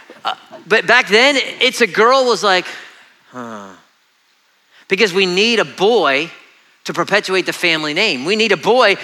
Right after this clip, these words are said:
to take care of us when we're older. We need a boy to take over the family business and do all these things. We need a boy. So even a little girl back then was seen as, "Ah, that's fine, but she's gonna go off and marry somebody. We're gonna send her out one day. We need the boy," right?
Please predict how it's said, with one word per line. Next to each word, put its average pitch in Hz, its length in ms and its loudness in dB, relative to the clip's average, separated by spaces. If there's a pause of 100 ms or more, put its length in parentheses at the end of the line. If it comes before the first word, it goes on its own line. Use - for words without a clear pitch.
(120)
to 180 60 -4
take 196 200 0
care 208 200 4
of 190 100 2
us 180 140 -2
when 185 100 -4
we're 190 160 2
older. 208 160 2
We 190 160 2
need 240 140 2
a 190 40 0
boy 214 300 2
to - 20 2
take 220 220 0
over 202 160 0
the 185 60 -4
family 208 280 0
business 214 320 0
and 180 80 -4
do 185 140 2
all 196 100 2
these 196 160 0
things. 247 220 -2 (200)
We 214 140 2
need 240 140 4
a 214 60 4
boy. 226 260 2 (140)
So 240 220 2
even 277 320 0
a 226 60 2
little 233 300 2
girl 233 260 4
back 214 200 2
then 214 120 -2
was 196 160 -4
seen 220 220 -6
as, 190 220 -4 (100)
"Ah, 175 340 -10 (280)
that's - 160 -14
fine, 202 480 0 (160)
but 180 100 -4
she's 247 200 -8
gonna 202 160 -2
go 175 140 -2
off 175 180 0
and 160 100 -6
marry 196 240 4
somebody. 160 300 -2
We're 202 100 -4
gonna 180 160 -2
send 190 220 -4
her 175 100 2
out 190 200 4
one 165 120 -4
day. 165 100 2
We 208 140 0
need 240 100 -2
the 180 60 0
boy," 226 360 2 (1400)
right? 240 280 2